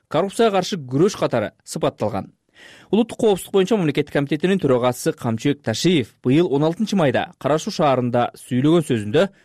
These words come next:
парламентте Райымбек Матраимовго байланышы бар адамдардан тазалоо иштери аяктаганын, бирок алар мамлекеттик кызматтарда дагы эле бар экенин билдирген. Матраимов мамлекетке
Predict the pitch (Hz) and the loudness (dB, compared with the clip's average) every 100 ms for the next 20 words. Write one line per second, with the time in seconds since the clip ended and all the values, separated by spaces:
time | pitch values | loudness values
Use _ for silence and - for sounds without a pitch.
0 | _ - 107 123 165 175 - - - 120 | _ -6 0 2 2 0 0 -2 0 2
1 | 147 185 143 127 147 156 - 156 131 127 | 2 0 0 0 0 0 0 2 2 2
2 | 165 135 117 120 120 131 160 - _ _ | 0 2 2 0 0 0 0 -4 _ _
3 | - 117 139 180 143 - 156 123 107 - | -4 0 2 2 2 0 2 2 0 -2
4 | 120 135 110 - - - 185 226 190 196 | 0 0 -2 -6 -20 -8 0 2 4 2
5 | 175 151 147 156 - 135 135 131 135 143 | 2 0 -2 -4 -6 -4 -2 0 0 0
6 | 127 120 123 143 139 113 120 160 165 180 | 0 0 2 2 0 0 2 2 2 2
7 | 139 110 107 101 - _ _ _ _ 110 | 0 -2 -4 -6 -8 _ _ _ _ -4
8 | 110 123 151 202 165 131 123 117 170 185 | 0 2 2 2 0 0 0 0 0 -2